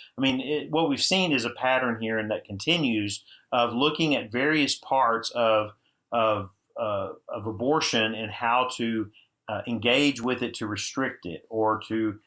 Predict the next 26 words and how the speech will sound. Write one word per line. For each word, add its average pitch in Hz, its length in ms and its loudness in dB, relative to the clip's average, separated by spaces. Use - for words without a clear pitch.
create 123 520 0
a 110 40 -10
challenge 131 540 2
in 113 120 0
one 120 200 2
area 117 480 0
that 107 180 0
would 110 140 -6
then 110 160 -4
have 110 200 -2
an 101 100 -6
effect - 500 -2
on 107 260 0
its 98 160 -10
availability 101 800 -4
in 117 340 0
other 113 380 0
areas. 92 600 -6
Uh, 120 260 4
so 156 180 0
let's 170 220 2
move 180 220 0
on 131 300 2
to 123 460 0
twenty 139 240 0
seventeen. 160 800 2